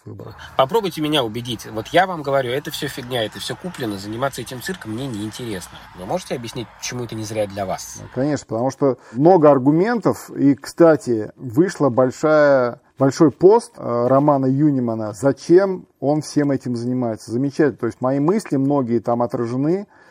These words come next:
Speaker 1: То есть основной тезис, все-таки, хоть вы говорите, что это произойдет, может быть, там, через двадцать, через тридцать лет, но это может произойти завтра.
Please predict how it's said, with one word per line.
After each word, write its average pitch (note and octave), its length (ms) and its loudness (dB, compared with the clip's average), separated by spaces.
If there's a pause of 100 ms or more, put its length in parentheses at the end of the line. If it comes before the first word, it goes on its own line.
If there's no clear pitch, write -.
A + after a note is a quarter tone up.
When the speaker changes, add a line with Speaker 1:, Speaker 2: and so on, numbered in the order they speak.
(220)
Speaker 1:
То C3+ 100 2
есть - 300 -2 (100)
основной D3+ 560 0
тезис, G#2+ 480 -2
все-таки, - 380 -6
хоть C3+ 240 0
вы C3+ 100 2
говорите, D3+ 400 4
что C#3 160 -2
это B2 140 -2
произойдет, B2 560 0
может A#2+ 200 -2
быть, A2 100 -6
там, A2 160 -6
через A2+ 260 -4
двадцать, A2 400 -2
через A#2 240 -8
тридцать - 460 -10
лет, B2 240 -2
но C3 80 -4
это D3+ 160 -4
может C3 260 -4
произойти A2+ 460 -4
завтра. A#2 560 -4